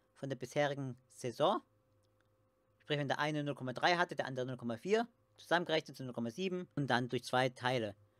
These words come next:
Einfach aus dem Grund, weil auch dort in den Zahlen, wo ich die Statistik her habe, auch Konferenz mit drin ist. Sprich, wenn ich die Konferenz mal beschauen würde, sind alle Spiele mitgezählt, die in dem Moment in der Konferenz laufen.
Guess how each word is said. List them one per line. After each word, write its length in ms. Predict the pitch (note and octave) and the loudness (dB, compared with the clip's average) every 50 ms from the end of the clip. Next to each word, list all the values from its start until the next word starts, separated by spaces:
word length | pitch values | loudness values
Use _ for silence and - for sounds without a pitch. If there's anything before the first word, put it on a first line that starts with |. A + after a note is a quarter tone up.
| _ _ _ | _ _ _
Einfach 260 | - C3 C3+ C3 C3 | -6 -4 -2 -2 -2
aus 80 | B2 C3+ | -2 0
dem 180 | C#3+ D3 C#3 | 0 -2 -2
Grund, 220 | C3 - C#3+ C3 B2 | -2 -4 -4 -2 -2
weil 120 | B2 A2+ | -2 -2
auch 320 | A#2 B2 B2 C3 - - _ _ _ _ _ _ _ _ - | -2 -2 -2 -2 -4 -6 _ _ _ _ _ _ _ _ -2
dort 320 | - D3 D3 D#3+ D#3 - - _ | 4 6 8 8 6 4 0 _
in 200 | - D3 C#3+ C#3 | -4 -4 -4 -2
den 320 | B2 C3+ C3 B2 A#2+ A#2+ - _ _ _ _ | -2 -2 -2 -2 -4 -6 -10 _ _ _ _
Zahlen, 460 | - - - C3+ C3+ C#3+ C#3+ C3+ B2+ B2+ | -8 -2 2 4 4 4 2 0 -2 -4
wo 80 | B2+ | -6
ich 80 | A#2 - | -6 -8
die 60 | - | -8
Statistik 540 | - A#2 A2 - - C3 B2 - B2+ A#2+ - | -8 -8 -8 -8 -8 -10 -10 -8 -10 -10 -8
her 140 | C3+ C3+ B2 | -6 -4 -4
habe, 340 | A#2+ A2+ A2+ A#2+ B2 B2+ B2+ _ _ _ _ _ _ _ _ _ _ _ | -4 -4 -4 -6 -6 -8 -10 _ _ _ _ _ _ _ _ _ _ _
auch 140 | - B2 A#2+ | -6 -6 -6
Konferenz 420 | - C3+ B2 - D3+ C3+ D3 C#3 - | -4 -6 -6 -4 -2 -2 -2 -4 -6
mit 100 | A#2+ - | -10 -10
drin 140 | A2+ G#2+ | -10 -10
ist. 200 | G2+ F#2+ F#2+ - - _ - | -10 -10 -12 -14 -18 _ -20
Sprich, 360 | - - - D3+ D3 - - _ _ _ _ _ _ _ | -12 -4 -2 -2 -2 -2 -4 _ _ _ _ _ _ _
wenn 100 | - - | -14 -10
ich 140 | - D#3 C#3 | -8 -8 -8
die 80 | - C3 | -6 -4
Konferenz 400 | - D3 B2+ B2+ B2 C#3 C3 A#2 | -4 -4 -2 -2 -2 -4 -2 -4
mal 120 | B2+ A#2+ | -6 -8
beschauen 400 | - - - - A#2+ C3+ C#3+ C#3+ | -8 -8 -6 -2 -2 -2 -2 0
würde, 320 | D3+ E3 F3 F3 F#3 F#3+ - _ _ _ _ _ _ _ _ _ _ _ _ _ _ _ _ _ _ _ _ _ | 0 2 2 2 2 0 -4 _ _ _ _ _ _ _ _ _ _ _ _ _ _ _ _ _ _ _ _ _
sind 220 | _ - C#3+ C#3 - | _ -10 -10 -6 -2
alle 260 | - C#3+ D#3 D#3+ D#3+ | 0 2 4 4 4
Spiele 420 | D3+ - - - - C#3+ C#3 C#3 C3+ | 2 0 -4 -10 -6 -4 -2 -2 -2
mitgezählt, 760 | C3 C3 B2+ - C#3 B2 - - B2+ B2 B2+ C3 B2 - - _ _ _ _ _ _ _ _ _ _ _ _ _ _ _ _ _ _ _ _ _ _ _ _ _ _ _ _ _ - | -2 -4 -6 -8 -10 -8 -6 -4 -4 -2 -2 -4 -6 -8 -12 _ _ _ _ _ _ _ _ _ _ _ _ _ _ _ _ _ _ _ _ _ _ _ _ _ _ _ _ _ -6
die 260 | B2 B2+ B2 B2 C#3 | -4 -4 -4 -4 -6
in 80 | C3 | -6
dem 140 | A2+ B2+ B2+ | -4 -4 -2
Moment 180 | B2+ B2+ B2 B2 | -2 -4 -6 -6
in 40 | B2 | -8
der 40 | |
Konferenz 380 | A#2 - A#2 - A#2 A#2 A2 - | -8 -8 -8 -8 -6 -8 -6 -4
laufen. 320 | G#2+ G#2 A2 G2+ - F#2 | -2 -2 -2 -4 -6 -10